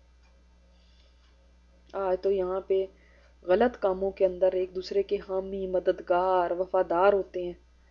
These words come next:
एक दूसरे के सपोर्टर बन जाते हैं।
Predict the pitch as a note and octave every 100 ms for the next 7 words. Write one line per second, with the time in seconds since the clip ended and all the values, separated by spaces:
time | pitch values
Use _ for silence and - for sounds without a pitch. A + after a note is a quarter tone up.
0 | _ _ _ - _ _ _ _ _ -
1 | G3 F#3+ G3+ G#3 G#3+ A3+ G#3 G#3 G#3 G#3+
2 | G3+ F#3+ F#3 F#3 F3+ F3 -